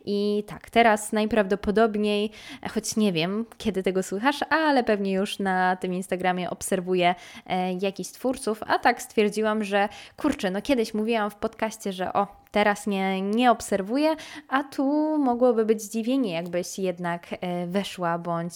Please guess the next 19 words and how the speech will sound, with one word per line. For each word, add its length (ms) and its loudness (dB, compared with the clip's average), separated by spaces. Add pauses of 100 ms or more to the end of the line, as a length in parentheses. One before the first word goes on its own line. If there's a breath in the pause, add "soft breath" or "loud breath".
(120)
e, 340 -6
jeśli 340 -8
byś 220 -6
wszedł 400 -4
na 140 -4
mój 160 -8
profil. 420 0 (440 loud breath)
E, 140 -4
także 680 0
tak, 240 -8
daję 320 2
znać. 320 -8 (180)
Warto 360 4
było 200 4
spróbować, 580 4 (240 loud breath)
no 220 0
ale 140 6
jednak 440 2
przetestowałam 920 0